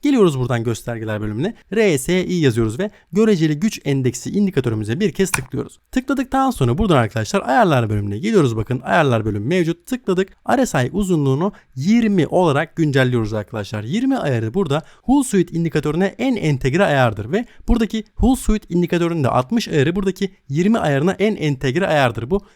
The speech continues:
testler sonucunda ortaya çıkmıştır. Daha sonrasında kapanış, S M A, on dört iki şeklinde ayarlamalarımız kalıyor. Ve stil bölümüne geldiğimizde buradaki bütün ayarları aynı şekilde yapabilirsiniz. Bakın burada görmüş olduğunuz gibi sadece orta çizgiye ihtiyacımız var. Yani elli seviyesine ihtiyacımız var.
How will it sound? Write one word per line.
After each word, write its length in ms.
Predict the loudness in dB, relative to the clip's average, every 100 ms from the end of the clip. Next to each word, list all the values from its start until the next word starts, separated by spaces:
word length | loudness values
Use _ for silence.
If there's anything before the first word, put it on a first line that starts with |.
| -8
testler 380 | -6 -4 -4 -4
sonucunda 400 | -2 -2 0 2
ortaya 300 | 2 2 -4
çıkmıştır. 480 | -4 -8 -8 -14 -18 -20 -4
Daha 140 | -2 0
sonrasında 520 | 0 0 0 -4 -4
kapanış, 400 | -2 2 2 0
S 280 | -2 0 2
M 160 | 2
A, 80 | 0
on 320 | 0 0 4
dört 200 | 2 0
iki 160 | -12 -8
şeklinde 320 | -6 -2 0
ayarlamalarımız 760 | 2 2 2 0 -2 -2 -4
kalıyor. 320 | -2 -4 -4 -10 _ -20 -4
Ve 140 | -4 -4 -8 -10
stil 280 | 0 2
bölümüne 300 | 2 0 0
geldiğimizde 600 | 2 4 4 0 -2 -4
buradaki 340 | -2 -2 0 4
bütün 160 | 4
ayarları 440 | 4 2 0 -2 -2
aynı 260 | -2 0
şekilde 320 | -2 -4 -2 0
yapabilirsiniz. 600 | 0 -2 -2 -4 -4 -4
Bakın 220 | -6 -6 -6 2
burada 160 | 4
görmüş 320 | 6 4 2 0
olduğunuz 280 | 0 0
gibi 180 | 0 -4 -6 _
sadece 500 | 0 2 4 0 -2
orta 320 | 0 0 0
çizgiye 340 | -4 -4 0 0
ihtiyacımız 480 | 2 0 2 -2
var. 100 | -2
Yani 220 | 0 0 0
elli 240 | -2 -2
seviyesine 460 | 0 0 0 0 -2
ihtiyacımız 520 | 0 -2 0 -2 -2
var. 140 | -4